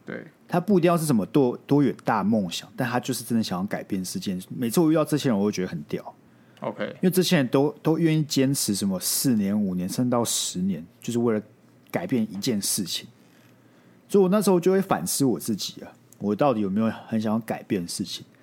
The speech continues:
Speaker 2: 但我想来想去，我真的目前啊，我还是没有想到有一件事可以愿意让我燃烧我的人生，就是我这辈子就做这件事了，不做其他事都没有差，这种，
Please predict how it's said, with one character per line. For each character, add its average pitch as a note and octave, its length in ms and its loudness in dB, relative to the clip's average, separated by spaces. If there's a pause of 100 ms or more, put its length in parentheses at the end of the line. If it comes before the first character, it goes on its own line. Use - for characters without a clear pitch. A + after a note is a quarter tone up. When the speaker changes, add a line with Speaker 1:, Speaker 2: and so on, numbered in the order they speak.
(320)
Speaker 2:
但 F3 160 2
我 F3 80 4
想 G2 180 -2
来 F#2+ 80 -2
想 G2+ 260 -4
去， - 180 -2
我 E2+ 120 -4
真 G#2 140 -2
的 G2+ 180 2 (800)
目 D3+ 240 4
前 - 280 -4 (120)
啊， - 80 -16 (480)
我 A#2+ 100 -6
还 G#2 180 -4
是 C#3 120 0
没 D3 160 2
有 D3 80 4
想 A#2 140 0
到 A#2+ 80 4
有 A2 80 2
一 - 20 -2
件 A#2 140 0
事 A#2 120 0
可 - 160 -2
以 G2 200 0
愿 B2 120 2
意 A#2+ 60 2
让 A#2+ 240 0
我 E2+ 180 -6 (460)
燃 A2+ 280 0
烧 B2 200 2
我 G#2+ 140 2
的 F2+ 80 -2
人 E2+ 200 -4
生， F2 380 -6 (1040)
就 - 100 -4
是 A#2+ 80 4
我 G#2 220 2
这 C3+ 160 2
辈 B2+ 140 2
子 G#2+ 60 -2
就 B2 60 2
做 A#2 220 2
这 A2+ 160 2
件 A2 160 2
事 F#2+ 240 -2
了， - 80 -10 (540)
不 C3+ 120 2
做 F3 180 6
其 - 120 -2
他 A#2 160 2
事 B2 140 0
都 A#2 80 4
没 A2 100 2
有 E2 80 -2
差， E2 320 -6
这 - 100 -16
种， E2 140 -10